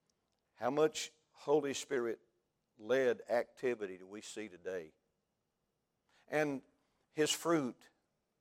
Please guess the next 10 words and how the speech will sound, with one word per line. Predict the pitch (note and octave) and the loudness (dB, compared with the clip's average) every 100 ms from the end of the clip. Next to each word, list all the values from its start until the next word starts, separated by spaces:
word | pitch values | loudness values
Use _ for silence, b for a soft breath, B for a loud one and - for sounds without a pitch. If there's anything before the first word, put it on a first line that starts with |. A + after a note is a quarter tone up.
| _ _ _ _ _ _ _ | _ _ _ _ _ _ _
fruit | - D3 C3 - | 2 2 2 0
singular, | D3+ D3+ A#2+ G2+ | 0 0 -2 -8
fruit, | F#2+ - C#3 A2 _ _ _ | -8 0 0 0 _ _ _
Galatians | B2 C3+ - A#2+ | 2 2 0 2
five | C3 C3+ C3 | 6 6 4
twenty-two, | C3 C3 - C3+ C#3+ - _ _ _ _ _ _ _ _ _ F4+ _ _ _ _ _ _ _ _ C3+ | -4 -6 -2 -2 -2 -8 _ _ _ _ _ _ _ _ _ _ _ _ _ _ _ _ _ _ -4
you | C#3 | 2
know | C#3 C3 | 4 4
the | A#2+ | 4
passage. | C3+ C3 C3+ A#2 A2 - | 6 6 4 -4 -8 -16